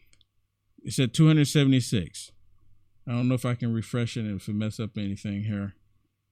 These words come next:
But a lot of times it just goes up.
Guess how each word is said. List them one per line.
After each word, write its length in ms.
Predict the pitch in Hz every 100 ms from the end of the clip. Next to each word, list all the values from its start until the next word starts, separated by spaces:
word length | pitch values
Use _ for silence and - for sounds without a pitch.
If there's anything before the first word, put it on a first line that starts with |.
| _ _ _ _ _ _ _ _ _ _ _ _ _ -
But 80 | 123
a 20 |
lot 220 | 117 123
of 120 | 123
times 320 | 123 113 107 -
it 160 | 110
just 240 | 113 104 -
goes 280 | 110 104
up. 240 | 113 98